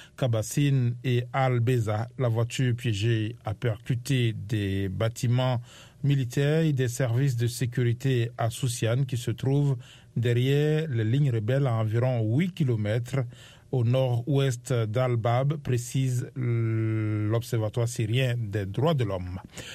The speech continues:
Les forces, euh, d'élite irakiennes sont entrées aujourd'hui dans la partie occidentale de Moscou pour la première fois depuis la prise de la deuxième ville d'Irak par le groupe État islamique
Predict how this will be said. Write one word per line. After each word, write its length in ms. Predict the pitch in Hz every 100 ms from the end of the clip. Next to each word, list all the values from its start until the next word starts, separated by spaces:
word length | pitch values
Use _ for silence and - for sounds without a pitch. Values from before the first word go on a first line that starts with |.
| - - -
Les 160 | 160
forces, 460 | 156 170 170 143 -
euh, 880 | 151 139 135 131 127 127 127 123 120
d'élite 480 | 117 147 156 - -
irakiennes 640 | 160 139 120 151 143 131
sont 160 | 120 151
entrées 760 | 135 123 120 147 139 120 110 117
aujourd'hui 560 | 127 131 120 120 147
dans 140 | 120 120
la 100 | 117
partie 460 | 135 120 - 170
occidentale 720 | 139 - 143 131 123 156 160 123
de 80 |
Moscou 520 | 117 131 139 - 127 170 - - - -
pour 180 | 139 127
la 220 | 120 110
première 400 | - 143 135 131
fois 180 | 120 143
depuis 600 | 120 120 139 143 156 165
la 160 | 127 113
prise 400 | - 151 165 123
de 320 | 107 120 113 120
la 140 | 110
deuxième 480 | 104 117 160 139 143
ville 220 | 127 165
d'Irak 320 | 135 117 139
par 200 | 120 117
le 140 | 107 107
groupe 260 | 120 127 120 -
État 260 | 127 120 113
islamique 520 | - 92 98 131